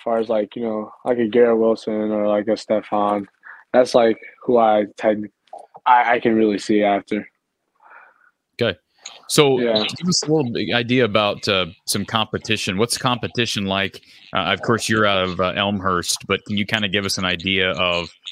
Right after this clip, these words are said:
Speaker 2: um, what competition is like in Elmhurst? And, I mean, that's, you, you, you're going up against a lot of good athletes in that area for people that don't know
Speaker 1: Absolutely.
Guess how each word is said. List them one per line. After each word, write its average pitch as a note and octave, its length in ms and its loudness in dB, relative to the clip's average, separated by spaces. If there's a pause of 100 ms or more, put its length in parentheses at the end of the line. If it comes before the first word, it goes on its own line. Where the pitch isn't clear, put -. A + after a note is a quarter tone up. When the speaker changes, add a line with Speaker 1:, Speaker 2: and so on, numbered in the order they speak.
(380)
Speaker 2:
um, D#2+ 320 -2
what G2 200 -2
competition G2+ 580 -4
is F#2 80 -4
like F#2+ 200 -2
in F2+ 60 -6
Elmhurst? F#2 540 -2
And, E2+ 220 -6 (440)
I F#2 40 -4
mean, F#2 100 -2
that's, - 380 0 (580)
you, - 200 -4
you, B2+ 220 0
you're B2+ 180 2
going B2+ 220 2
up A2 100 -2
against G2+ 220 -2
a G#2 40 -2
lot G#2 200 2
of F#2+ 80 -2
good G2 120 0
athletes F#2 480 -2
in F2+ 140 -6
that F2 180 -2
area F#2 360 0
for F2+ 120 -8
people F2+ 220 -4
that E2 140 -4
don't F2+ 240 0
know A2+ 200 2
Speaker 1:
Absolutely. G#2 360 -2